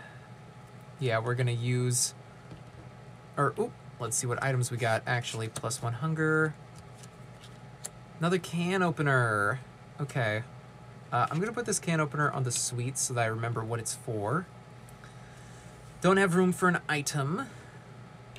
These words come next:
But I'm gonna play a card to play no tricks.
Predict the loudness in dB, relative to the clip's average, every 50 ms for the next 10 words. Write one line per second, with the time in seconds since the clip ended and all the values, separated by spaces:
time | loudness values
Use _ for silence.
0 | -16 -16 -18 -18 -18 -18 -18 -18 -18 -18 -18 -18 -18 -18 -18 -18 -18 -18 -18 -18
1 | -18 -18 -18 -18 -18 -18 -18 -18 -18 -18 -18 -18 -18 -18 -18 -18 -18 -18 -18 -18
2 | -18 -18 -18 -18 -18 -18 -18 -18 -18 -18 -18 -18 -18 -10 -4 -2 0 0 2 2
3 | 0 -2 -4 0 2 4 4 4 4 4 4 4 4 4 2 -2 -2 0 0 2
4 | 2 2 2 2 0 0 0 -2 0 0 0 0 -2 -4 -4 -4 -2 -4 -6 -8